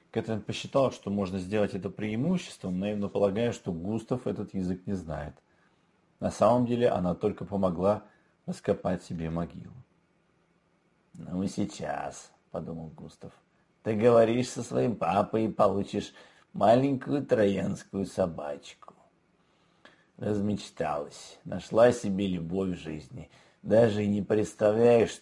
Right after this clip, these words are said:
чего ты заслуживаешь на самом деле за то, что ты сделала. Уж точно не станешь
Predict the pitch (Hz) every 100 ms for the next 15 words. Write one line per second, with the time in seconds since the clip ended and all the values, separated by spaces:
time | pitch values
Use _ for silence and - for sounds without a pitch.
0 | - - 101 107 101 98 101 98 - 113
1 | 113 104 101 95 - 104 104 - 120 117
2 | 107 98 87 95 104 95 95 90 95 -
3 | 101 98 - 98 85 90 82 71 76 76
4 | 73 71 69 69 - - _ _ _ _
5 | _ _ _ _ _ _ - - 113 -
6 | 92 92 - - 95 90